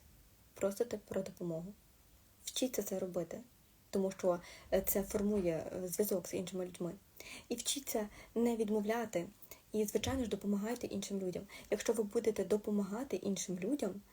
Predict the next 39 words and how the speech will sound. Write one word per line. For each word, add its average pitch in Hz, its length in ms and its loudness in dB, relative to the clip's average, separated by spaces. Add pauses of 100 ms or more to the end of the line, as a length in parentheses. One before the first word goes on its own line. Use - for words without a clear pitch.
(240)
ви 202 100 4
будете 202 380 2
бачити 185 520 0
на 180 80 -2
своєму 196 440 0
прикладі, 254 560 2 (220)
чому 220 260 2
ви 233 120 0
це 208 180 -2
робите. 175 380 0 (400)
Тобто, 208 220 2
можливо, 269 360 6
ви 247 140 8
теж 294 240 4
любите 233 280 4
допомагати 202 680 4
для 202 100 2
того, 233 140 2
щоб 220 160 -4
підпитати - 480 -2
своє 196 380 0
его, 247 160 0
і 208 60 2
це 202 140 -4
нормально. 180 480 -4 (400)
Можливо, 226 260 8
ви 220 140 2
теж 226 180 2
допомагаєте, 214 680 0
коли 202 220 0
любите 185 320 -4
іншу 214 240 -2
людину. 180 360 -4 (280)
Можливо, 208 340 4
ви 214 120 2
теж 214 200 2
допомагаєте, 208 880 0
коли 190 320 2
у 185 60 -4